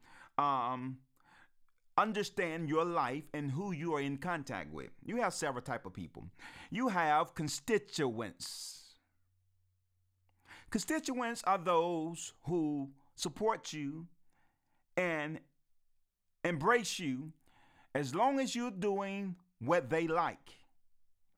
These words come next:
Those are constituents. Then you have comrades. Comrades are people who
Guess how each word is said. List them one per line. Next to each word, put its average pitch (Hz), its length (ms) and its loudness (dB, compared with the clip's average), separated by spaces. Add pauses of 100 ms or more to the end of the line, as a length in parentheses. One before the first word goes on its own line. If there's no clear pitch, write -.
(520)
Those 175 320 4
are 139 220 4
constituents. - 1600 -6 (1500)
Then 233 160 2
you 233 100 4
have 180 460 2 (1160)
comrades. 147 920 0 (880)
Comrades 202 920 2 (480)
are 180 160 8
people 202 680 2 (140)
who 214 340 0